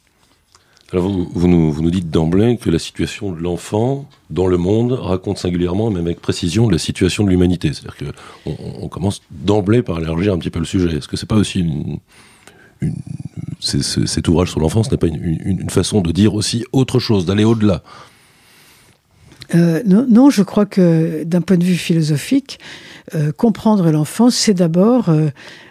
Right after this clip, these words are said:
Speaker 2: euh, comprendre ce, c-, cette, euh, situation,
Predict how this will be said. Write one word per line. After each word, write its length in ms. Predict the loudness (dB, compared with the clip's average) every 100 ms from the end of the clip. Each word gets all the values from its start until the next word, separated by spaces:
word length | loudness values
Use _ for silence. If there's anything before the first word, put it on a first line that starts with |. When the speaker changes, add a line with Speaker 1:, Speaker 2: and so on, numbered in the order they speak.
| -8
Speaker 2:
euh, 380 | -4 -4 -4 -8 -12 -20 -4
comprendre 680 | 0 0 0 0 0 0
ce, 580 | -4 -4 -2 0 0 -4
c-, 220 | -8 -10 -12
cette, 500 | -12 -8 -8 -8 -6
euh, 280 | -4 -4 -8 -8
situation, 920 | -4 -2 2 2 0 -2 0 0 -2